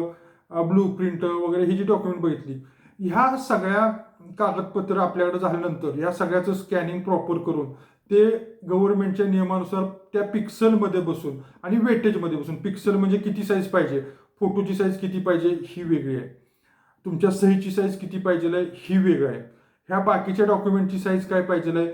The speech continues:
हे सगळं वेगळं आहे. ओके, हे पिक्सलमध्ये ते बसवावं लागतं, म्हणजे पिक्सल म्हणजे इतक्या बाय इतकं. हे झाल्यानंतर आता बऱ्याच जणांना येतो, "आम्ही करतोय, आम्ही करतोय, आमचा अपलोड होत नाही, आमचा अपलोड होत नाही."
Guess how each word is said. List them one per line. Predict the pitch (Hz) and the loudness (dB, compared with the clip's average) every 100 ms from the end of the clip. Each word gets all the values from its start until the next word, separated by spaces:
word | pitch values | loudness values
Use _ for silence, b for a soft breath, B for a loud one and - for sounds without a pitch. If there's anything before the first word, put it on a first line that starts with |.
| B B _ | B B _
हे | 202 | 2
सगळं | 208 202 185 | 4 2 2
वेगळं | 175 143 123 | 2 2 -2
आहे. | 110 - - 202 | -6 -16 -6 -2
ओके, | 240 214 B B - | 0 0 B B -2
हे | |
पिक्सलमध्ये | 214 226 214 - 262 254 240 240 | 0 0 -2 0 0 2 2 2
ते | 233 | 2
बसवावं | 220 214 185 | 2 2 0
लागतं, | 175 - 170 | -2 -4 -6
म्हणजे | 170 190 | -4 -4
पिक्सल | 165 - 214 | -4 -4 -2
म्हणजे | 208 220 226 | 2 2 0
इतक्या | - 233 | -2 0
बाय | 202 220 | 2 4
इतकं. | 226 - - 151 - b b b b _ | 2 -4 -6 -8 -10 b b b b _
हे | 294 | -2
झाल्यानंतर | 294 262 247 214 160 151 - - _ _ _ | 2 2 4 2 0 -4 -10 -16 _ _ _
आता | 190 233 | -4 0
बऱ्याच | 247 233 | 2 2
जणांना | 240 262 254 254 | 4 2 2 2
येतो, | 214 185 B B | 2 0 B B
"आम्ही | 208 220 | 2 4
करतोय, | 220 247 220 233 | 4 0 0 0
आम्ही | 226 214 214 | 2 2 2
करतोय, | 220 220 226 | 2 2 2
आमचा | 220 202 190 | 2 0 2
अपलोड | 220 214 208 | 0 2 2
होत | 196 196 | 2 0
नाही, | 202 196 | 0 0
आमचा | 190 202 | 0 0
अपलोड | 190 196 185 | 0 0 -2
होत | 185 | -2
नाही." | 185 185 | -4 -6